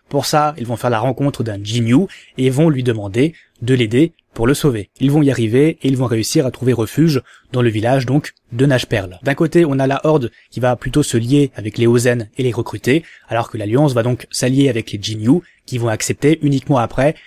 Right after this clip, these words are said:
avoir consulté les os avec leurs oracles. Ils vont accepter, et du coup ce qu'on va faire du côté de l'Alliance, c'est essayer de former les Jinyu au combat,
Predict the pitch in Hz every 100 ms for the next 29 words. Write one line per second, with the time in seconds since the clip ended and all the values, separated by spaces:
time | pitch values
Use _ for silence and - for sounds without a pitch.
0 | - - 107 127 127 - 165 - 139 -
1 | 139 170 143 123 120 127 160 _ _ -
2 | 110 143 131 135 127 120 120 95 - -
3 | - 131 139 120 127 104 139 165 160 120
4 | 151 147 131 120 113 147 143 110 110 107
5 | 113 110 117 156 - - - - 131 120
6 | 120 131 120 156 120 104 117 117 143 110
7 | 110 117 117 143 160 135 127 113 135